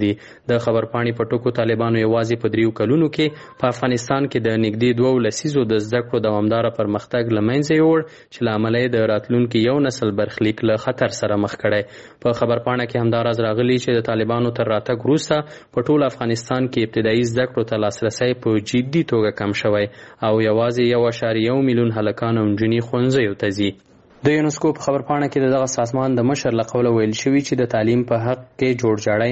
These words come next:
نشي کېدی او د افغان نجونو د زده کړو وضعیت باید ټولو لپاره د اندېښنې وړ وي. مرسل چې کابل ته د طالبانو د بیا راتګ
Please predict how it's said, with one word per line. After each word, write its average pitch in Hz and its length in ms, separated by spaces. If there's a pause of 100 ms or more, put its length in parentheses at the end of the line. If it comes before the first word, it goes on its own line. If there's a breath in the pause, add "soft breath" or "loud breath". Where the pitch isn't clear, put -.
(140)
نشي 113 260
کېدی 107 280
او 104 120
د - 20 (120)
افغان 113 300
نجونو 131 360
د 120 160
زده 117 220
کړو 113 180
وضعیت 131 400
باید 110 260
ټولو 151 280
لپاره 107 280
د 104 140
اندېښنې 107 420 (120)
وړ 101 140 (100)
وي. 101 100 (480 loud breath)
مرسل 143 360
چې 127 220
کابل 127 280
ته 120 120
د 117 120
طالبانو 120 400
د 117 100
بیا 120 160
راتګ 117 260